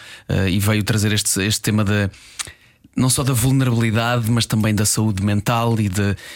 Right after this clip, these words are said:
do que é que é mais importante, se é aquilo que nós fazemos ou aquilo que nós somos na realidade. De que forma é que tens acompanhado tu também este, estes atletas e superatletas e super-heróis como, como tu já te sentiste, hum,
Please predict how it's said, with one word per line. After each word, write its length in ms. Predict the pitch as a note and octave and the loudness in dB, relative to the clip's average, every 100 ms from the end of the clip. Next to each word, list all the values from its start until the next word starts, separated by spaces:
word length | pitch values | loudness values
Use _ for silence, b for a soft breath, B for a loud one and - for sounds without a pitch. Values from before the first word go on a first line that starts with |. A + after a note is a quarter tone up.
| B | B
do 160 | G#2 A#2+ | -2 -2
que 120 | D3 | -2
é 40 | |
que 100 | C#3+ | -2
é 40 | C3 | 0
mais 360 | C3 C3 C3 | 0 0 0
importante, 520 | B2+ B2+ A#2+ A2+ G#2 | 0 0 0 0 0
se 100 | - | 0
é 40 | G#2+ | -2
aquilo 200 | - A#2+ | -2 -4
que 140 | - | 0
nós 180 | A#2 A2 | 0 0
fazemos 540 | - A2 A2+ B2+ B2 | 0 0 0 0 0
ou 80 | A2+ | 0
aquilo 180 | A2 A#2 | 0 -2
que 100 | A#2 | 0
nós 220 | A2+ G2+ | 0 0
somos 380 | - B2+ A#2 G#2 | -2 0 0 2
na 80 | G#2+ | 0
realidade. 540 | - A2 G#2+ G#2+ G#2 B B B | 0 0 0 0 -2 B B B
De 60 | - | -6
que 80 | |
forma 200 | - D3 | -2 0
é 40 | D3+ | 0
que 60 | |
tens 120 | D#3 C3 | 0 0
acompanhado 500 | C3+ B2+ B2 A#2+ A#2 | 0 0 0 -2 -2
tu 120 | A2+ | -2
também 380 | A#2+ G#2+ G#2+ G#2+ | 0 2 2 2
este, 440 | - - G#2+ G#2 B B B B | 0 -2 0 -2 B B B B
estes 460 | A#2 A2 - G#2+ G2 | -4 -2 0 0 0
atletas 680 | A#2+ - A#2+ A2+ - G#2 G2+ | 0 0 0 0 0 0 0
e 80 | |
superatletas 920 | G2+ - A#2 A#2 A#2 G#2+ A2 G#2 G#2 F#2+ | 0 -2 0 0 0 0 0 0 0 0
e 60 | |
super-heróis 640 | G2 G2 G#2 G2+ G2+ G2+ - | 0 0 0 0 0 0 -2
como, 340 | G2+ G2+ G#2+ B B B - | 0 0 -2 B B B -4
como 180 | A2+ A2+ | -2 0
tu 400 | - G#2 G2+ F2+ F#2+ F#2+ F#2+ | 0 0 0 0 0 0 0
já 160 | G#2 | -2
te 120 | - | -2
sentiste, 720 | - - A2+ A#2 A2 - - - B B - G#2 G2+ | -2 0 0 2 0 0 -4 -8 B B -2 0 2
hum, 400 | G2+ G2 F#2 F2 | 2 2 2 0